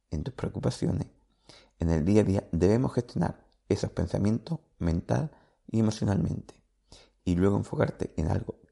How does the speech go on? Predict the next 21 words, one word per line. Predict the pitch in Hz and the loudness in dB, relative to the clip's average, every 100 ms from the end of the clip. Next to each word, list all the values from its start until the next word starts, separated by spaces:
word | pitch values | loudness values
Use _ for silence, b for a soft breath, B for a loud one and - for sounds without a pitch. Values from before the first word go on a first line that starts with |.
| _ - | _ -10
que | |
estás | 90 85 85 | -8 -4 -6
haciendo, | - 117 117 113 - b b _ - | -2 -2 0 -2 -8 b b _ -4
que | 90 | 0
vayas | 92 85 | 2 2
a | 85 | -2
hacer | - 123 147 - b b - | 0 0 0 -4 b b -4
en | 85 | -2
tu | 90 | 0
entorno | 87 - 135 139 139 143 - _ - | 0 2 0 0 0 -4 -10 _ -2
o | 85 | 0
a | |
nivel | 85 80 80 | 2 2 2
interno. | 80 85 - - - - _ _ _ _ _ _ _ _ _ _ _ _ _ _ - | 0 -4 -6 -8 -10 -20 _ _ _ _ _ _ _ _ _ _ _ _ _ _ -2
En | 80 | 0
la | - | 2
práctica | 101 - - | 0 0 -2
de | 76 | 0
la | - | 0
meditación, | 95 - 127 - 151 _ _ b b - | 0 -2 -2 -2 -4 _ _ b b -6
gestionamos | 127 - 131 107 101 - | -4 0 0 0 -2 -4